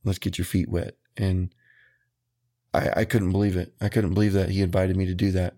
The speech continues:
because I thought about all the other talented people I've seen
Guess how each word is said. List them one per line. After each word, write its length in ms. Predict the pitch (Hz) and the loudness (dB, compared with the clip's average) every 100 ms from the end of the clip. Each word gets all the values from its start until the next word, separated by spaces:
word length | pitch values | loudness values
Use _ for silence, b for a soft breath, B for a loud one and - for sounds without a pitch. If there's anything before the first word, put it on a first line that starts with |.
| - | -6
because 280 | 107 101 | -2 0
I 100 | 101 | 0
thought 240 | 101 101 101 | 2 2 2
about 200 | 101 101 | 2 2
all 140 | 101 | 2
the 120 | 104 | 2
other 280 | 104 95 98 - _ - | 2 0 -4 -8 _ -2
talented 400 | 107 101 101 85 | 0 0 -2 0
people 320 | 107 95 95 | 0 2 2
I've 180 | 101 92 | 2 0
seen 400 | 101 95 95 | 0 0 -2